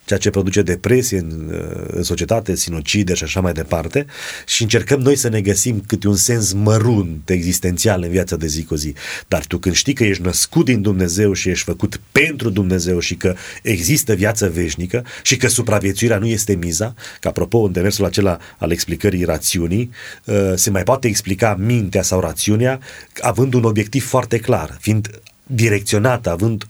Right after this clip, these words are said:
un sens al supraviețuirii. Adică, din punct de vedere științific, chiar dacă mintea este produsul hazardului și evoluției,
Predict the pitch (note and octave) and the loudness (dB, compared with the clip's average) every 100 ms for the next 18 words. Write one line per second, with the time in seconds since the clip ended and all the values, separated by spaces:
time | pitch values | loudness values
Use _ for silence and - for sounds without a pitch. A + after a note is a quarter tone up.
0 | _ A#2 F#2+ F#2 - B2 F#2+ A#2 - - | _ -2 0 2 2 2 0 0 -2 -2
1 | - - B2+ G#2 - A2 G#2 G#2 F#2+ G2+ | -12 -2 0 0 0 0 2 0 2 0
2 | G2+ A#2 G2+ D2 C#2+ _ - - - G#2+ | 0 0 0 -2 -8 _ -10 -8 -2 0
3 | G2 G2+ F#2+ F#2 D#3+ D#3+ A#2+ B2 C3 A#2 | 2 2 2 2 2 2 2 2 4 2
4 | G2+ F#2+ A2 A2 A#2+ A#2+ A2+ G2+ D#3 D3+ | 2 0 0 2 2 4 2 2 2 2
5 | G#2 G2+ G2+ - F#2 A#2+ A2+ - F#2 F#2+ | 2 2 2 2 2 2 2 0 0 2
6 | G#2+ G2+ F2+ E2+ - F2+ F2 D#2 D#2+ A#2+ | 0 0 -2 -2 0 0 0 -2 -2 -2
7 | C3 | -2